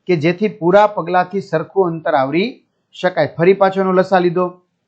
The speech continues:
બરાબર? તો બસો ચાલીસ સેમી, બ-, ઓછામાં ઓછું બસો ચાલીસ સેમી અંતર ચાલવું પડશે.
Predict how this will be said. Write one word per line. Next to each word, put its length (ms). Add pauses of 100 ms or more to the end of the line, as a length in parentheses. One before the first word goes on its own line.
(540)
બરાબર? 240
તો 140
બસો 260
ચાલીસ 320
સેમી, 300
બ-, 240
ઓછામાં 380
ઓછું 120
બસો 240
ચાલીસ 340
સેમી 160
અંતર 220
ચાલવું 320
પડશે. 320